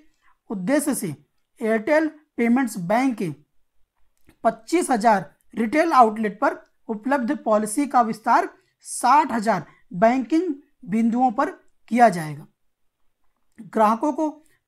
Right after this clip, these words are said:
तीन से पाँच लाख के बीच जीवन कवर का विकल्प दिया जाता है और इसे जल्द ही पच्चीस लाख रुपए तक बढ़ा दिया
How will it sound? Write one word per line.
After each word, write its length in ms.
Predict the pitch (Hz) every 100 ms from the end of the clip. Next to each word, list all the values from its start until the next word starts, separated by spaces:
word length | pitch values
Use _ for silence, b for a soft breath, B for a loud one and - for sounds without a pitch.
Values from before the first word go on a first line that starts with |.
| -
तीन 220 | 294 311
से 120 | 285
पाँच 380 | 226 226 254 -
लाख 240 | 247 240
के 100 | 240 190
बीच 340 | 175 311 - _ _ _ -
जीवन 500 | 156 226 262 294 202 - _ _
कवर 240 | 226 262 277
का 140 | 277
विकल्प 400 | 190 180 262 302 - _ _
दिया 180 | 214 240
जाता 300 | 214 160 -
है 160 | - - _ _ _ _ _ _ _ _ _ _ _ _ _ _ _ _ _ _ _ _ -
और 220 | 240 349
इसे 280 | 302 - 247 143 _ _ _ _ _ _ _ _ _ -
जल्द 360 | 151 269 294
ही 240 | 262 208 143 -
पच्चीस 500 | 220 - 320 320 302
लाख 240 | 247 240
रुपए 260 | 226 214 254
तक 220 | 233 285 - _ -
बढ़ा 260 | 165 202 247
दिया 300 | 214 277